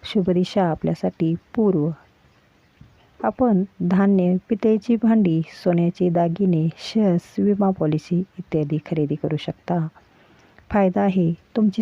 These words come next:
संपत्ती वाढेल, कुटुंबातील प्रेम वाढेल. मकर रास. शुभ वेळ दुपारी साडेबारा ते साडेतीन, संध्याकाळी साडेसहा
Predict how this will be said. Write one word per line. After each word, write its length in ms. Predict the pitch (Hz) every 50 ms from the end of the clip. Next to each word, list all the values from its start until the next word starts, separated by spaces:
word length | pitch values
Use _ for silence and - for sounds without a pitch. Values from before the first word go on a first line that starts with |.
| 202 -
संपत्ती 440 | 214 196 185 190 - 185 - 220
वाढेल, 360 | 214 208 208 185 170 156 160 165 - _ -
कुटुंबातील 600 | 190 - - 165 160 156 156 151 - 165 160 185 - -
प्रेम 260 | - 165 151 156 156
वाढेल. 380 | 156 151 147 147 147 151 147 147 - - - _ _ _ _ _ _ - 233
मकर 500 | 233 233 226 226 214 _ - 240 240 220
रास. 220 | 196 160 156 165 - - - - - - - -
शुभ 160 | 254 233 233
वेळ 280 | 233 233 233 220 220 220
दुपारी 420 | 196 196 - - 165 165 170 175 175
साडेबारा 680 | - - 196 185 175 175 180 190 196 180 151 139 151 165 - - -
ते 60 | 190
साडेतीन, 640 | 185 - - 170 156 156 151 147 - 160 160 165 165 156 _ _ - - - -
संध्याकाळी 500 | 180 170 160 160 165 - - 180 160 156 -
साडेसहा 680 | - - - 170 165 165 170 - - 185 170 165